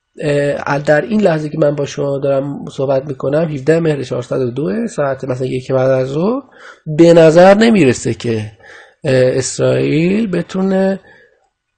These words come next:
برگرده به روزای دو هفته قبلش حتی.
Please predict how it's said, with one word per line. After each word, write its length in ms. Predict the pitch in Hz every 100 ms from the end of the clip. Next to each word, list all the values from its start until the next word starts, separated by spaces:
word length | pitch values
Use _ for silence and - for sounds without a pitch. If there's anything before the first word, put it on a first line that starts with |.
| _ _ _ _ 147
برگرده 800 | 139 147 185 185 180 170 170
به 140 | 160 143
روزای 540 | 135 135 139 165 190
دو 240 | 156 139 143
هفته 340 | 127 - 123
قبلش 460 | 131 120 101 - 92
حتی. 280 | 90 -